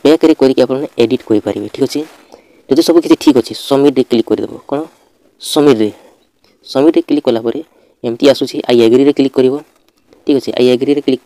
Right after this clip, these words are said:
କଲା ପରେ ଆଉ କ'ଣ ଆସୁଛି ଦେଖିବା, କ'ଣ ଆସୁଛି, ଏମିତି ଆସିଯିବ, ଠିକ୍ ଅଛି। ଦେଖନ୍ତୁ, your application form has been submitted successfully ଲେଖା ବାହାରୁଛି, ଠିକ୍ ଅଛି। କ୍ଲୋଜ୍ରେ click କରିଦେବା, ଆଉ ଏହାର ଗୋଟେ print ବାହାର କରିବା ପାଇଁ ପଡ଼ିବ, ଠିକ୍ ଅଛି।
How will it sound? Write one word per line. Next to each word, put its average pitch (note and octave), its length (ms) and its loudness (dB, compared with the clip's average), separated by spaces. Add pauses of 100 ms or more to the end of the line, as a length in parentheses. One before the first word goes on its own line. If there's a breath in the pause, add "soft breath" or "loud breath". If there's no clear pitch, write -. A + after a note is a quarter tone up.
କଲା A2+ 200 0 (180)
ପରେ A#2+ 260 4 (1000)
ଆଉ A#2+ 160 -6
କ'ଣ D3+ 140 -2
ଆସୁଛି A2+ 400 -2
ଦେଖିବା, B2+ 300 -6 (140)
କ'ଣ B2+ 120 -2
ଆସୁଛି, A#2+ 320 -6 (540 soft breath)
ଏମିତି B2 260 0
ଆସିଯିବ, A2 320 0 (100)
ଠିକ୍ A#2 160 -4
ଅଛି। - 140 -18 (440 soft breath)
ଦେଖନ୍ତୁ, C#3+ 280 -2 (160)
your D#3+ 320 8
application D#3 640 4
form C#3+ 260 4
has B2+ 160 2
been C#3+ 160 2
submitted B2+ 540 -2
successfully D#3 560 2
ଲେଖା B2 200 2
ବାହାରୁଛି, B2+ 340 -2 (420 soft breath)
ଠିକ୍ - 100 2
ଅଛି। - 160 -8
କ୍ଲୋଜ୍ରେ E3 440 6
click D3 280 0
କରିଦେବା, C#3 260 2 (460 soft breath)
ଆଉ D3 60 2 (140)
ଏହାର D3+ 180 4
ଗୋଟେ D#3 160 2 (140)
print E3 240 6
ବାହାର C3 240 2
କରିବା B2 240 0
ପାଇଁ B2 160 -4
ପଡ଼ିବ, G2+ 180 -4 (220)
ଠିକ୍ C3 160 0
ଅଛି। C#3+ 120 -2